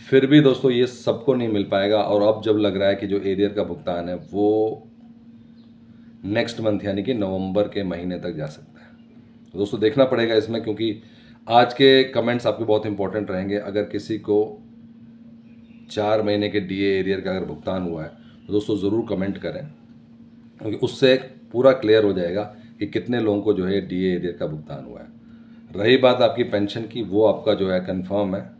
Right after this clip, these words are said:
क्योंकि उसके लिए proper official जो है message आ चुके हैं। आपका पीपीओ भी generate हो गया, तो वहाँ से आप देख सकते हैं कि आपका जो, अ,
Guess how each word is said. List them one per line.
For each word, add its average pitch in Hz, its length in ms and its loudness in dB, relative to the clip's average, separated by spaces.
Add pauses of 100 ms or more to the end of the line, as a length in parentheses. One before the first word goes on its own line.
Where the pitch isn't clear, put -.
क्योंकि 90 260 -6
उसके 95 280 -2
लिए 98 220 2 (760)
proper 104 320 0
official 104 500 0
जो 98 120 -2
है 95 100 -2
message 95 360 -2
आ 90 80 0
चुके 87 280 -10
हैं। 90 200 -10 (840)
आपका 98 280 -4
पीपीओ 101 440 -2
भी 107 100 -2
generate 98 380 0
हो 90 100 -8
गया, 87 160 -8
तो - 200 -16
वहाँ 101 260 0
से 110 140 -2
आप 101 100 2
देख 92 200 -6
सकते 92 300 -12
हैं 90 100 -6
कि 92 100 -8
आपका 87 300 -6
जो, 87 440 -6 (840)
अ, 76 320 -10